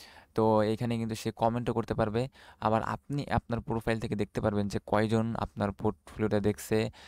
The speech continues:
then কয়জন রেটিং দিছে। আবার এই যে এখানে এটা পোর্টফোলিও কিন্তু আবার শেয়ারও করা যাবে।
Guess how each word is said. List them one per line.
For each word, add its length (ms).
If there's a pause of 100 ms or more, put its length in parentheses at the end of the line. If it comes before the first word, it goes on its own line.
(280)
then 180
কয়জন 320
রেটিং 300
দিছে। 320 (260)
আবার 260
এই 80
যে 200 (140)
এখানে 320
এটা 200 (100)
পোর্টফোলিও 300
কিন্তু 140
আবার 100
শেয়ারও 400
করা 180
যাবে। 240